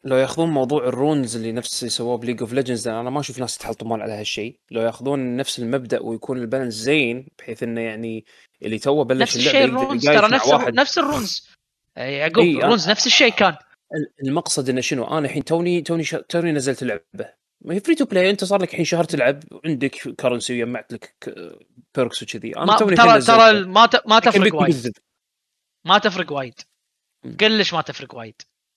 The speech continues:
Speaker 2: انا، انا، انا شفت ناس، شفت
Speaker 1: بس
Speaker 2: ناس
Speaker 1: اي
Speaker 2: يلعبون.
Speaker 1: ادفان-، اي ادفانتج يعتبر ادفانتج بيش-، آه، عدول،
Speaker 2: يس،
Speaker 1: عرفت؟
Speaker 2: يس، يس، يس.
Speaker 1: بالكومبتيتيف
Speaker 2: بس
Speaker 1: بلاي.
Speaker 2: مرة
Speaker 1: اي
Speaker 2: ثانية،
Speaker 1: ادفانتج
Speaker 2: أنا،
Speaker 1: يعتبر
Speaker 2: أنا،
Speaker 1: ادفانتج.
Speaker 2: أنا شفت بس م-،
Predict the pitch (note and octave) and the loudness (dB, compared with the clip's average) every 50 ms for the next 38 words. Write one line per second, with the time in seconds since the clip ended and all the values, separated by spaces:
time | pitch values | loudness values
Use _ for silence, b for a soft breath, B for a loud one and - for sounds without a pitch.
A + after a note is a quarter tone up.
0 | _ _ _ _ _ _ _ _ _ _ _ _ _ _ - D#3 E3+ F#3 F#3 F3+ | _ _ _ _ _ _ _ _ _ _ _ _ _ _ -2 2 2 4 4 4
1 | - G3 F#3+ F#3+ F#3 - - G3 F#3+ F#3+ - - F#3+ - - G3 G3+ A3 C#4 D#4+ | 4 4 4 2 2 2 2 2 2 2 0 -4 -6 -6 -2 4 6 6 6 4
2 | - - - - - - D3+ - F#3 F#3 E3+ - - - A3 A3 - F#3+ - - | 2 -4 -6 -6 -6 -6 -6 -2 0 0 0 0 0 0 2 2 4 4 2 4
3 | E3+ G3 A3 G#3+ - - B3+ D#4 D#4+ D#4+ C4+ A3+ A#3 - - - - C#4 A3 A#3+ | 4 2 2 2 0 2 2 4 4 4 2 2 2 2 2 2 0 0 0 0
4 | G#3 - B3+ A#3+ C#4+ A3+ F3 E3+ A3 C4 A#3 - C#3+ A#2 A#2 C3 C#3 B2 - D3+ | 0 0 0 0 2 0 0 2 0 0 0 0 -4 -4 0 -2 -2 0 0 2
5 | D#3 C#3 B2+ C3+ C#3+ - D3 C#3 C3 E3+ C3+ G#2 G#2+ G#2+ A2 F#3+ - - A3 G3+ | 4 4 4 4 4 2 0 -2 0 0 2 2 4 4 4 4 2 2 0 0
6 | D#3+ A#2+ D#3+ D3 C#3+ C3+ E3+ F3 F#3 - F#3 D3 F#3+ - B2+ D3 A3 A3 A3+ B3 | 2 0 -2 -2 0 2 2 2 0 0 -2 0 0 2 4 4 6 6 6 6
7 | A3+ G#3 E3+ F#3+ A3+ G#3 G3+ F3+ F#3 - G#3 G3+ F3 D#3+ C#3+ C#3+ C#3+ C3 D3 - | 6 4 4 4 4 4 4 4 6 6 6 6 6 4 2 0 -4 -10 -14 -18
8 | _ _ - - _ _ _ _ - B2+ E3 G3+ G3+ G#3 G#3 G3 F3+ - G#3 F3 | _ _ -20 -20 _ _ _ _ -14 -4 2 6 6 6 6 4 2 -2 -4 -8
9 | - - F#3+ D#3+ E3 D#3+ - - - - D#3+ - | -8 -10 -10 -8 -8 -6 -8 -8 -16 -18 -20 -20